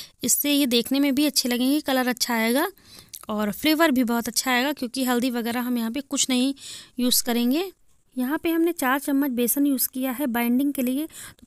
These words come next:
थोड़ा बहुत आप कम ज़्यादा कर सकते हैं बेसन, उतना हमें ऐड करना है जितना ये अच्छे से बाइंड हो जाए। और यहाँ पे अगर आपको ये लगे कि पानी कम है, बहुत ड्राई ड्राई लगे कि हमने इसका पानी ज़्यादा निकाल दिया है, तो आप इसमें दो तीन चम्मच पानी ऐड कर सकते हैं,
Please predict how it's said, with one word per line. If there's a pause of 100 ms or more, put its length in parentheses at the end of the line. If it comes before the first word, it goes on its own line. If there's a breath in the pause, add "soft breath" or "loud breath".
(120)
थोड़ा
बहुत
आप
कम
ज़्यादा
कर
सकते
हैं
बेसन, (340 loud breath)
उतना
हमें
ऐड
करना
है
जितना
ये
अच्छे
से
बाइंड
हो
जाए। (460 loud breath)
और
यहाँ
पे
अगर
आपको
ये
लगे
कि
पानी
कम
है,
बहुत
ड्राई
ड्राई
लगे
कि
हमने
इसका
पानी
ज़्यादा
निकाल
दिया
है, (440 loud breath)
तो
आप
इसमें
दो
तीन
चम्मच
पानी
ऐड
कर
सकते
हैं,